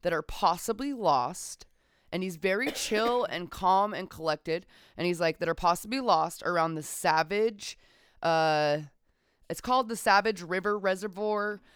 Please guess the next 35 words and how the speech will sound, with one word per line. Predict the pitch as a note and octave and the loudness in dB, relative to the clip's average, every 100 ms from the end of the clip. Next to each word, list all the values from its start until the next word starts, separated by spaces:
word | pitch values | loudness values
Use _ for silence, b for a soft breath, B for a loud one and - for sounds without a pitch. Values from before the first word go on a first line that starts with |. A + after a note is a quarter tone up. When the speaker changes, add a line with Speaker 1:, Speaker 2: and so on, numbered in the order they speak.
| b - | b -2
Speaker 1:
There's, | F3+ E3+ E3 - | 0 0 -2 -2
um, | D#3 D3+ D3 C#3+ B2+ _ - - | 0 0 -2 -6 -10 _ -10 -6
a | |
hiking | D#3+ G3 F3+ G3 | -2 -2 -2 -4
trail | - F3+ | 0 0
that | E3 D#3+ | 0 -2
goes | E3+ | -2
up | E3 - | -2 -4
to | E3+ | -6
a | |
place | - E3+ D#3+ | -4 -6 -6
called | - D3+ D3 | -4 -2 -2
High | D3 - E3+ D3 | -4 -4 2 2
Rock." | C#3+ A2+ A#2+ - - - - _ b b b | 0 -6 -8 -8 -16 -20 -20 _ b b b
So | F#3 | -4
it's | F3+ | -2
like | G3 G#3+ | -2 0
a | |
reservoir, | G3+ G3 G3 F3+ G3 F#3 F3 E3+ | 0 0 0 2 4 4 4 0
foresty, | - F3+ F#3 F#3 F#3 F3 E3+ | -2 -2 -2 -4 -6 -6 -4
there's | D#3 C#3+ | -4 -8
hikes, | - F#3 E3+ - | -4 -2 -2 -4
there's, | - E3 - | -10 -10 -8
and, | D#3+ | -8
and, | D3+ E3 - | -6 -8 -8
and | F3 | -8
it's | F#3 | -4
obviously | G#3+ A#3+ B3 A3 | -2 -2 -2 -4
known | F#3 E3 E3+ | 0 0 0
by | D3+ | -2
people | C#3 E3+ D3 | -4 -6 -6
that | C3+ | -6
live | D3+ D3 | -4 -4
around | C3+ C#3+ C#3+ C3 | -4 -4 -4 -6
there. | C2 - | -10 -14